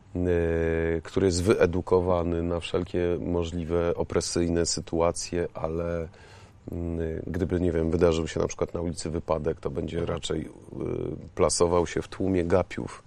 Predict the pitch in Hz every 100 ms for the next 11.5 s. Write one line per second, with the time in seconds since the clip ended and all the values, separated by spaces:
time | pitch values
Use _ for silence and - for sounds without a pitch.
0 | - - 85 - 90 - - - - 80
1 | 80 73 71 - - - - - - 82
2 | 78 80 - - - - - - - 87
3 | 80 - 82 85 80 - 90 82 85 -
4 | 82 85 76 - 80 80 76 - - -
5 | - - 92 85 80 82 82 82 85 85
6 | 85 85 78 78 80 - 82 80 71 -
7 | 69 73 - - - - 113 101 143 -
8 | - - - - - - - 90 92 -
9 | 92 82 98 92 95 - 98 - 101 101
10 | 101 - 92 95 - 90 104 - 101 95
11 | 95 95 92 90 90